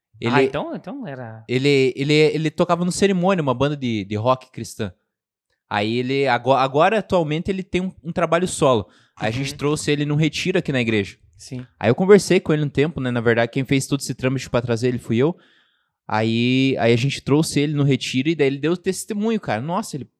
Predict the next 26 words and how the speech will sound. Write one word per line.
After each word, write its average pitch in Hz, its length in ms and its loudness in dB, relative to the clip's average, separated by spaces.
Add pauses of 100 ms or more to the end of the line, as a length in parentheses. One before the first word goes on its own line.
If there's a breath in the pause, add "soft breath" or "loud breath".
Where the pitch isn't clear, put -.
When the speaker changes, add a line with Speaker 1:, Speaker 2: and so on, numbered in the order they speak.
Speaker 2:
tipo - 180 -10
assim, 123 380 -4 (180)
ele 131 180 -4
via 131 280 -2
as - 140 -2
coisas. 151 400 0
E - 20 -4
daí, 123 180 0
tipo - 180 -6
assim, 147 180 -2
antes 214 200 -2
dele 196 220 0
entrar 143 240 -2
na 131 100 -2
igreja, 131 640 -2 (260)
tipo, - 240 -16
católica, 151 760 0
né, 135 120 -4
a 131 60 -4
cristã, 160 500 -4 (400 soft breath)
ele 131 200 -4
participava, 151 680 0
tipo, - 240 -6
de 156 80 -2
uma 170 160 0
seita. 190 580 -2